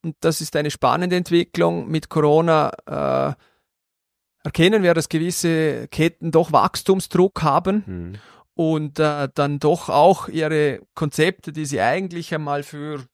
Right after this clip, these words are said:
Speaker 1: Großstädte oder, sag jetzt mal, Großagglomerationen gebaut haben, heute in die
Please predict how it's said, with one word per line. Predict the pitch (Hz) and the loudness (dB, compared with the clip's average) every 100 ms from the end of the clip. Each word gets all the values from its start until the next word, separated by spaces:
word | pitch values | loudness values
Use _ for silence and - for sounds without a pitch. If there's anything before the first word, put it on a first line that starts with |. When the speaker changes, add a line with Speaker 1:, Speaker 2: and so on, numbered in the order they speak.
| - _ _ _ _ _ _ | -20 _ _ _ _ _ _
Speaker 1:
Großstädte | - 135 180 - - 139 175 _ 190 190 151 | -2 0 0 -2 -2 0 -2 _ 2 4 2
oder, | 151 147 139 | -2 -4 -2
sag | 139 143 | -2 -2
jetzt | - | -6
mal, | 139 135 | -4 -4
Großagglomerationen | 147 143 160 - 143 147 151 147 139 143 147 143 180 | -2 -2 -2 -2 -2 -2 -2 -2 -2 -2 -4 -4 -2
gebaut | 147 135 127 160 - | -2 2 4 4 2
haben, | 143 147 170 175 - - - - _ - | 4 4 2 -4 -8 -20 -20 -20 _ -4
heute | 143 147 170 - 165 | 4 4 4 0 -2
in | 151 156 156 151 | 0 -2 -2 -2
die | 147 151 151 143 | -2 0 0 -2